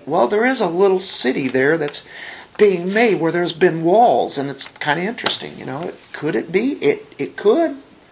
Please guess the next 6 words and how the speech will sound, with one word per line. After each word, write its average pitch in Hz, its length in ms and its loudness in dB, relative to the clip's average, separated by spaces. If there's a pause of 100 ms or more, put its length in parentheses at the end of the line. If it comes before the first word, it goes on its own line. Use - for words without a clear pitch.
(580)
Or 262 380 4
is 220 140 2
it - 180 -2
representing 185 920 0 (480)
the 147 100 6
worldwide 156 1400 2